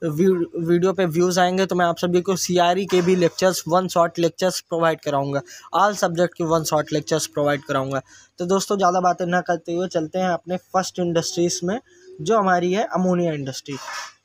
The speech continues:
Ammonia industry के बारे में पढ़ते हैं। तो ammonia industry में क्या है दोस्तों, सबसे पहले हमारा physical properties है, ठीक है। Physical property में बताया गया है कि जो भी ammonia है उसका molecular weight कितना है, सेवनटीन पॉइंट ज़ीरो थ्री,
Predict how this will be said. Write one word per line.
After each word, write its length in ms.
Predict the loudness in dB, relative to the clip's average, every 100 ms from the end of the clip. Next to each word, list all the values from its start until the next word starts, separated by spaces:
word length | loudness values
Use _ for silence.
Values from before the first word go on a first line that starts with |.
| _
Ammonia 440 | -4 0 0 0 0
industry 480 | 0 -2 -2 -4 -2
के 100 | 0
बारे 220 | 2 2
में 140 | 0 -2
पढ़ते 300 | -4 -6 -12
हैं। 120 | -10
तो 100 | -6 -2
ammonia 380 | -2 0 0 -2
industry 400 | -2 -4 -4 -6
में 120 | -4
क्या 120 | -2
है 120 | -2
दोस्तों, 280 | -2 -6 -8
सबसे 280 | -10 -10 -8
पहले 280 | -6 -4 -2
हमारा 360 | -2 -2 -2 -4 _ _ _
physical 300 | -10 -4 -4
properties 600 | -4 -6 -6 -8 -10 -12 -12
है, 80 | -14 _ _ _
ठीक 140 | -8 -4
है। 120 | -6 -8 -20 -20 -14 -8
Physical 280 | -2 -2
property 460 | 0 -2 -2 -2 -2
में 140 | -2
बताया 300 | -2 2 2 2
गया 180 | 0
है 180 | 0 -2
कि 140 | -4 -2
जो 180 | -2
भी 140 | 0 0
ammonia 500 | 0 0 0 0 -2
है 200 | 0 0
उसका 240 | -2 -2 -2
molecular 580 | 0 0 0 0 -2 0
weight 240 | -2 -4
कितना 320 | -6 -8 -4 -2
है, 180 | -2 -4 -10 -20 _
सेवनटीन 720 | -2 2 2 0 0 -2 -2 -4
पॉइंट 280 | -4 -4 -4 -8 -20 -20 _ _
ज़ीरो 400 | -14 -6 -2 0 -2
थ्री, 320 | -6 -12